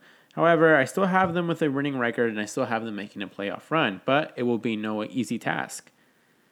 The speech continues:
For week one, the Saints will travel to Atlanta to face the Falcons, which I feel they'll come out with a W. This is why. Atlanta's kinda going through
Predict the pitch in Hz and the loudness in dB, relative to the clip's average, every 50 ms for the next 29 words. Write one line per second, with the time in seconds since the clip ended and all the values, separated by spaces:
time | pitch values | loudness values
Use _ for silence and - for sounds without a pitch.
0 | _ _ _ _ _ - - 156 147 170 214 226 214 - 156 156 165 185 196 180 | _ _ _ _ _ -2 0 2 2 4 2 0 0 0 0 0 2 0 0 -4
1 | 147 - - 156 156 151 - 143 131 - - 147 147 143 139 143 139 - - 180 | -4 -4 -4 -4 -4 -4 -4 -8 -8 -4 -2 -2 0 0 -2 -4 -4 -2 0 0
2 | 202 190 139 131 127 131 143 143 127 117 - - 127 120 - 104 - - 101 95 | 0 0 0 -2 -2 -4 -4 -6 -6 -6 -4 -4 -4 -4 -6 -8 -8 -6 -4 -4
3 | 110 - - 151 175 175 170 - - - _ _ _ _ _ _ _ _ _ _ | -4 -4 -6 -6 -6 -8 -10 -12 -16 -20 _ _ _ _ _ _ _ _ _ _
4 | - 160 165 - - - - _ _ - 143 175 208 202 - 226 208 185 180 170 | 2 2 2 2 -2 -10 -12 _ _ 2 4 4 4 4 2 2 2 2 2 0
5 | 170 - 175 165 156 147 147 143 - 139 120 113 107 101 107 98 87 71 - - | -2 -2 -2 -2 0 0 -2 -2 -4 -4 -2 -2 -2 0 -2 -4 -4 -6 -10 -14
6 | - _ _ _ - - - - - _ _ 175 160 175 175 156 151 135 127 120 | -20 _ _ _ -20 -20 -20 -20 -20 _ _ -4 -2 -2 0 0 2 4 6 6
7 | 107 101 98 - - 123 127 147 165 190 202 214 208 - - 196 185 180 170 135 | 6 4 2 0 -4 -6 -4 -2 0 0 0 0 -2 -2 -2 -2 -2 -2 -2 0
8 | 139 135 139 143 143 135 127 - 131 131 131 127 127 123 123 120 | 0 0 0 0 -2 -2 -4 -4 -2 0 0 2 0 0 -2 -4